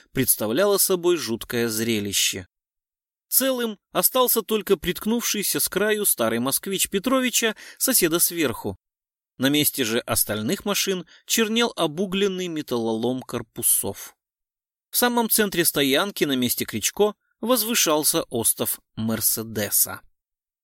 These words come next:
Возле стоянки толпились зеваки и пострадавшие. Пожарные расхаживали с сочувствующим видом. Типа, если бы нас позвали раньше, то мы бы... А так ничего не поделаешь.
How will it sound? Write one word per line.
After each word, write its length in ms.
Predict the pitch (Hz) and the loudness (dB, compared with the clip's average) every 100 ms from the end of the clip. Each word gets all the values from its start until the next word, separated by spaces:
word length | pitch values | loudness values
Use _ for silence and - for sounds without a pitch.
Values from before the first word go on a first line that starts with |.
| _ _ | _ _
Возле 340 | 123 127 113 110 | 0 2 2 0
стоянки 680 | - 101 120 175 - 180 - - - | -2 -2 -2 -2 -6 -8 -10 -14 0
толпились 540 | 220 - 247 214 - | 0 2 2 2 0
зеваки 640 | 139 120 156 175 226 - 135 | 0 2 2 2 0 -2 -8
и 220 | - 139 | -6 -6
пострадавшие. 1040 | - 139 - 135 117 101 - 104 98 101 _ _ _ _ _ - | -2 -2 -2 -2 -2 -4 -4 -4 -6 -10 _ _ _ _ _ 0
Пожарные 580 | 175 214 240 220 208 185 | 2 4 2 0 0 2
расхаживали 720 | 180 - 240 233 220 214 202 | 2 2 2 2 2 2 2
с 80 | |
сочувствующим 960 | - 139 - - - 156 151 - 147 139 | 0 -2 -4 -6 -4 -2 0 0 0 -2
видом. 460 | 127 113 107 104 - _ _ _ _ _ - | -2 0 0 -4 -10 _ _ _ _ _ -4
Типа, 380 | 170 135 135 131 | -2 4 4 2
если 460 | 120 139 170 - 131 | 0 2 4 4 0
бы 200 | 110 123 | 2 2
нас 280 | 123 120 | 4 2
позвали 460 | - 113 101 107 110 | 0 -2 -2 -2 0
раньше, 580 | 110 190 226 - 196 180 | 2 2 2 2 4 2
то 240 | - 117 | 2 -2
мы 320 | 110 143 240 | 2 4 4
бы... 520 | 214 170 220 220 208 185 - - - | 4 2 2 2 -2 -6 -12 -20 -10
А 100 | - | -2
так 600 | 156 302 - - - - - | 2 2 0 -6 -4 -6 -4
ничего 580 | 180 - - 196 127 | -4 0 -2 0 -2
не 200 | 127 127 | -2 -2
поделаешь. 1120 | 135 131 127 107 104 107 107 95 98 - - | -4 -4 -4 -6 -8 -8 -14 -12 -2 -2 -2